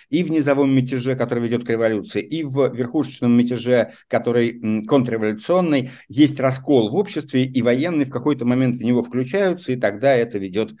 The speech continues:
м, значит, к гражданской войне и революции, к какому-то решительному столкновению. Но, м, и вс-, э, литература о мятежах все-таки небольшая есть.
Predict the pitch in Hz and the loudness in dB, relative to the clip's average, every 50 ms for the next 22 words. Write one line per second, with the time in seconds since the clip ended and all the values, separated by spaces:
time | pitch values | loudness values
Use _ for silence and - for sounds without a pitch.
0 | _ _ _ - - 101 101 104 - - 117 110 107 104 - 104 85 - 104 107 | _ _ _ -8 -6 -4 -4 -4 -4 -2 -2 -2 -2 -2 -6 -8 -4 -2 0 0
1 | 104 104 113 110 110 - 104 107 104 104 107 107 104 101 98 92 107 120 156 156 | 0 0 -2 -2 -4 -4 -2 0 0 0 2 2 2 2 2 2 0 0 0 -2
2 | 135 - 123 113 - - - 117 117 113 110 104 98 95 - - - - 101 98 | -4 -6 -6 -6 -6 -6 -6 -6 -4 -4 -2 -4 -4 -6 -10 -14 -10 -10 -8 -8
3 | - 113 113 117 104 98 95 - 95 90 95 107 104 101 98 92 69 64 65 65 | -8 -8 -4 -4 -4 -4 -4 -6 -8 -8 -6 -4 -2 -2 -2 -4 -6 -8 -12 -14
4 | 65 _ _ _ _ _ - - _ - - - - - - 110 113 123 135 143 | -16 _ _ _ _ _ -20 -20 _ -20 -20 -20 -12 -6 -2 0 4 4 4 4
5 | 135 - 131 131 127 123 123 120 123 123 127 127 127 127 123 123 - - - 143 | 4 2 2 4 4 4 4 2 0 0 2 2 2 2 2 -2 -6 -8 -4 -2
6 | 139 135 131 135 131 143 165 175 175 226 196 185 170 147 - 143 135 147 135 135 | 0 0 0 0 0 0 0 2 2 2 4 4 2 2 0 0 0 0 0 -2
7 | 147 131 135 175 190 185 185 - 147 - - - 143 135 123 131 127 120 - 123 | -4 -2 -2 -2 -2 -2 -4 -8 -8 -6 -4 -2 0 2 2 2 0 0 0 0
8 | 107 104 95 87 90 98 131 190 143 - - | 0 0 0 0 0 0 0 -2 -2 -6 -14